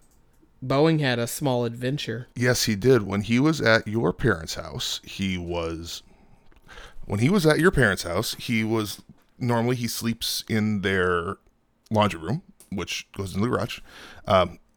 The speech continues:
Speaker 2: of course, he sleeps there 'cause he sleeps everywhere 'cause he's a sleepy dog. But apparently, your sister let him out, and he wandered around for a little bit. Then he climbed up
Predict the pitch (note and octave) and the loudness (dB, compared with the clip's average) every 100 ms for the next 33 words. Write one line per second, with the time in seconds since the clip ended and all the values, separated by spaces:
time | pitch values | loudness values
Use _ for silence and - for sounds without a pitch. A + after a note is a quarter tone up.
0 | - - G#2+ G#2+ G2 G#2 F#2+ G2 F2 - | -14 2 2 2 -2 -4 -2 -4 -4 -8
1 | F#2 F2+ E2 F2 E2+ D#2+ - E2 D#2+ - | -10 -10 -6 -6 -6 -12 -12 -14 -10 -10
2 | F2 D#2+ C#2+ E2 E2+ - - - - - | -10 -10 -10 -10 -12 -16 -18 -6 0 2
3 | G#2+ - G#3 B3 F2+ F#2+ E2 - - - | 2 6 8 6 4 -2 -6 -12 -18 -2
4 | A2 G#2+ - G3 - A2+ G#2 F#2 - C3 | 0 2 2 2 2 2 2 -2 -2 -4
5 | C#3 - - - _ _ _ _ _ G#2 | -4 -8 -12 -14 _ _ _ _ _ -2
6 | F#2+ - - A#2 G#2+ G2 G2 G#2+ G#2+ A#2 | -2 -4 -6 0 0 0 -4 2 4 4
7 | A2+ A2+ A2+ - G#2+ G2+ F#2+ - - - | 4 4 2 0 -2 0 -2 -6 -18 2
8 | B2 A#2+ A2+ - - B2+ D#3 F#3 D#3+ D#3 | 4 4 2 -2 4 6 6 4 4 0